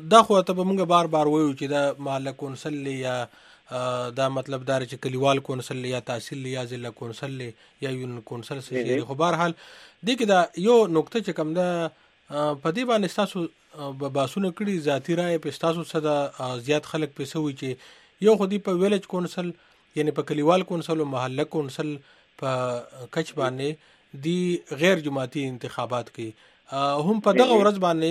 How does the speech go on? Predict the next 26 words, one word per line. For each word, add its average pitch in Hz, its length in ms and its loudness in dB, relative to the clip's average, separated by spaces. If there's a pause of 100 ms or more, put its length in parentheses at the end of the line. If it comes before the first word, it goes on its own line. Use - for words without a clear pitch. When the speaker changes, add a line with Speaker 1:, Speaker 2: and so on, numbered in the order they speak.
(140)
Speaker 1:
د 165 280 2
دېرشمه 180 380 0 (100)
مۍ 175 120 6 (140)
باندې 143 260 0
به، 147 100 2
آه، 147 800 -6
چې - 160 -6
خلک، 180 340 0
آه، 143 840 -2 (200)
شپږ 185 200 0 (140)
یا 165 100 4
اووه 175 220 2
ووټونه 151 280 0 (120)
اچوي. 117 240 -8 (460)
نو 151 140 2 (220)
په 180 140 2
هغه 202 240 4
ورځ 196 120 2
Speaker 2:
جی، 185 60 2
جی. 185 60 2
Speaker 1:
باندې 180 280 2
به، 185 80 4 (520)
آه، 156 200 -2 (120)
خلک 208 320 0
لږي، 202 280 0 (460)
آه، 156 500 -2